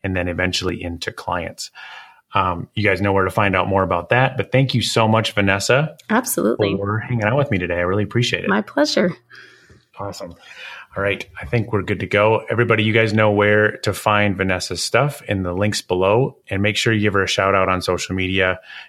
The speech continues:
Speaker 1: and grab that, watch the video on how to,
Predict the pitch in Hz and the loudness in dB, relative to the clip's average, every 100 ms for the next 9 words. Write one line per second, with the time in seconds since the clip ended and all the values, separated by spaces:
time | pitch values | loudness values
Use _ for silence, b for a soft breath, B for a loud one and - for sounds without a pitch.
0 | - 101 110 123 127 107 - 113 143 - | -8 0 2 4 4 2 2 2 2 0
1 | 113 117 110 95 90 87 B B - - | 2 2 4 4 2 -2 B B -8 -2
2 | 95 90 98 98 104 110 110 - 98 95 | 0 0 2 4 4 2 -2 0 2 0
3 | 95 | -2